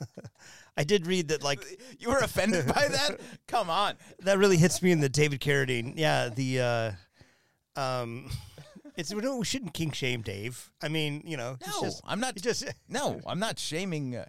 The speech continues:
Speaker 2: I was just making a comment on a different person that died
Speaker 1: The
Speaker 2: via
Speaker 1: Wynn Car-,
Speaker 2: rope.
Speaker 1: Wynn Carradine.
Speaker 2: Yeah,
Speaker 1: Yeah.
Speaker 2: yeah.
Speaker 1: Okay. I mean, I, I, I <laughs> get what you're throwing out. I d-, I read, read that, um, actual Russian aid workers and, and,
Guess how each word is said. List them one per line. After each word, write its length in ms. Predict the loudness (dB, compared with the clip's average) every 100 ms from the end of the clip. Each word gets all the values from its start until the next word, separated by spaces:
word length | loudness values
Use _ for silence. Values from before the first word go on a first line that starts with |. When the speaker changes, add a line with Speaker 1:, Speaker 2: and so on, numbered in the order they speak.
| _ _
Speaker 2:
I 100 | -6
was 180 | -6 -6
just 200 | -10 -10
making 320 | -10 -10 -12
a 40 | -14
comment 460 | -8 -6 -6 -6
on 160 | -6 -6
a 100 | -8 _ -8
different 380 | -8 -6 -10
person 380 | -8 -10 -8 -8
that 160 | -10 -8
died 280 | -6 -6 -8 -14
Speaker 1:
The 160 | -12
Speaker 2:
via 80 | -6
Speaker 1:
Wynn 140 | -4 0
Car-, 160 | 2
Speaker 2:
rope. 160 | 2 0
Speaker 1:
Wynn 180 | -4 -2
Carradine. 380 | 0 0 0 -2
Speaker 2:
Yeah, 180 | -4 -6
Speaker 1:
Yeah. 220 | -6 -6 -8
Speaker 2:
yeah. 180 | -12 -12 -14 _
Speaker 1:
Okay. 300 | -4 -2 -2 -6 -12 _ -8
I 40 |
mean, 120 | -4
I, 40 | -2
I, 40 |
I 160 | -4 -6
<laughs> 0 |
get 260 | -10 -16 -16 -12 -12
what 140 | -10 -14 -10
you're 80 | -6
throwing 200 | -4 -2
out. 100 | -4 -8 -4
I 80 | -4
d-, 180 | -2 0
I 100 | 4
read, 340 | 6 6 4
read 260 | 2 4 4
that, 140 | 0 -2 -14 -12 -2
um, 720 | 0 2 0 -2 -4 -6 -10 _ _ _ -20 _ -18 -8
actual 560 | 0 2 2 2 2 2
Russian 340 | 0 -2 -6
aid 180 | -6 -6
workers 600 | -8 -10 -10 -10 -8 -8
and, 140 | -10 -10
and, 220 | -10